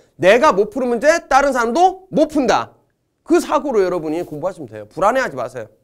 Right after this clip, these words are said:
함께 할 테니까. 시험 보는 그날까지 제가 함께 할 테니까 불안하지 말고 쫄지 말고 당당하게, 당당하게 문제 푸시기 바랍니다. 그리고 시험 전날까지 기출문제 위주로, 필기노트와 기출문제 위주로 여러분이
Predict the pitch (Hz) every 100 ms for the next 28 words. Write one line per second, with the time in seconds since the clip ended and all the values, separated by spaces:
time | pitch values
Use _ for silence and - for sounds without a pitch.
0 | _ _ _ - 208 202 185 185 160 -
1 | 117 214 247 _ _ - 175 - _ -
2 | 156 185 - 254 269 226 170 147 143 190
3 | 190 175 196 165 - 202 139 _ _ -
4 | 208 233 233 180 156 165 214 147 - 320
5 | 339 294 202 143 175 254 147 - _ _
6 | - 208 262 277 247 147 165 202 117 _
7 | _ _ _ - 190 214 220 165 131 190
8 | 226 _ _ 143 151 220 180 135 139 127
9 | - 208 247 - - _ _ - 311 247
10 | 226 262 302 240 233 185 - _ - 277
11 | - 330 285 190 254 175 120 - _ _
12 | - 370 370 370 339 330 330 311 302 214
13 | 202 285 247 202 165 165 196 190 147 135
14 | 190 269